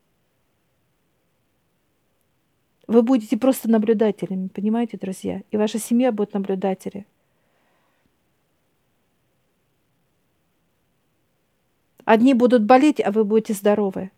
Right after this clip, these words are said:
Одни будут, э, терять, а вы будете иметь. Одни будут расходиться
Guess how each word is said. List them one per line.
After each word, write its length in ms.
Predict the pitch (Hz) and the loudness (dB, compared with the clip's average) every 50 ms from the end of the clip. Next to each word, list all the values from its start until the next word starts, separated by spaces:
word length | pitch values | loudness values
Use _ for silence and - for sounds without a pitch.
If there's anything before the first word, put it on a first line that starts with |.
| _ _ _ _ _ - | _ _ _ _ _ 2
Одни 320 | 208 220 220 247 269 262 | 2 4 4 4 4 4
будут, 420 | 220 208 226 208 233 220 220 - - - | 4 4 4 6 4 4 2 0 -6 -2
э, 440 | 214 214 208 208 202 196 190 196 - - _ _ _ _ - | -2 0 2 2 2 0 0 -2 -6 -10 _ _ _ _ 2
терять, 460 | - 262 269 269 277 285 277 - _ _ _ | 4 6 6 6 6 4 2 -2 _ _ _
а 140 | - 214 214 | -2 0 2
вы 160 | 202 233 247 | 2 2 2
будете 500 | 208 208 214 220 202 202 190 - - 208 - - | 2 2 0 0 0 0 -2 -2 -2 -4 -2 0
иметь. 500 | 214 214 208 202 190 180 - - - _ _ _ _ _ _ _ _ _ _ _ _ _ _ _ _ _ _ _ _ _ _ _ _ _ _ _ _ _ _ _ _ _ _ _ _ _ _ _ _ _ _ _ _ _ _ _ _ _ _ _ _ _ _ _ _ _ _ _ _ _ _ _ _ _ _ _ _ _ _ _ _ _ _ _ _ _ _ _ _ - | 0 0 0 -2 -4 -6 -8 -12 -18 _ _ _ _ _ _ _ _ _ _ _ _ _ _ _ _ _ _ _ _ _ _ _ _ _ _ _ _ _ _ _ _ _ _ _ _ _ _ _ _ _ _ _ _ _ _ _ _ _ _ _ _ _ _ _ _ _ _ _ _ _ _ _ _ _ _ _ _ _ _ _ _ _ _ _ _ _ _ _ _ 0
Одни 320 | - 226 214 247 277 277 | 4 4 6 6 6 6
будут 400 | 226 233 254 220 254 247 - - _ _ _ - - - - | 4 4 4 4 4 4 2 -2 _ _ _ -20 -20 -8 0
расходиться 920 | - 233 226 - - 262 254 240 220 262 269 240 - - - 226 220 220 | 2 2 2 4 4 4 4 6 4 4 0 0 0 0 2 4 4 4